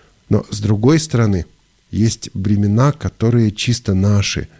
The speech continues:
которого вме-, которых вместо нас, а, другой человек понести просто не сможет. Пишет Иван Капитан:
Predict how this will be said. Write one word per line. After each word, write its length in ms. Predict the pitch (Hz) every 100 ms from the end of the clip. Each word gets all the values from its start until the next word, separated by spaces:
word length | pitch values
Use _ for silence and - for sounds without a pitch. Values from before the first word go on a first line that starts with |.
| _ _ _ _ _ -
которого 340 | - 104 98
вме-, 280 | 78 98 101
которых 360 | - 117 110 -
вместо 460 | 104 123 120 - 110
нас, 280 | 165 160 - - _ _
а, 260 | - - -
другой 340 | - 101 135
человек 340 | - 113 - -
понести 380 | 87 87 -
просто 360 | 104 98 98 104
не 120 | 101
сможет. 640 | 98 107 107 98 73 - - - _ _ _ _ _ - - -
Пишет 320 | 101 - -
Иван 240 | 95 98 87
Капитан: 580 | - 95 - 87 76